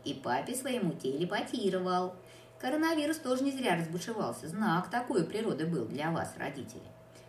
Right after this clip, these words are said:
Причём дочурка сильно кашляла почему-то, когда эту дурную чёрную мысль думала про Майами. В Майами работают в роддомах исключительно афроамериканки.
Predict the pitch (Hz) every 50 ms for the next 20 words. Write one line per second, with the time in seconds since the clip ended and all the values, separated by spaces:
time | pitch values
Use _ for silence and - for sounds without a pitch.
0 | - - - 160 170 170 - 220 240 254 294 - - 165 151 139 - 240 247 -
1 | 285 254 - 262 233 240 262 262 - 254 202 170 - 127 123 127 123 - 123 -
2 | - 156 127 104 104 - 131 131 143 135 131 123 120 - 110 110 151 185 196 175
3 | 135 123 127 127 - - 131 123 127 123 127 139 175 - 107 - 131 131 123 117
4 | 117 120 117 - 123 127 147 165 165 139 113 101 95 - - - - - - -
5 | 127 127 120 113 123 160 196 - - - 120 120 117 113 113 - 110 - - 110
6 | 117 110 107 123 117 113 110 104 - - - 156 180 226 240 - - 240 277 311
7 | - - - 127 - - 135 139 143 143 147 - - - - - - - 131 156
8 | 196 247 277 262 - 117 113 - - 110 113 120 123 - - 131 131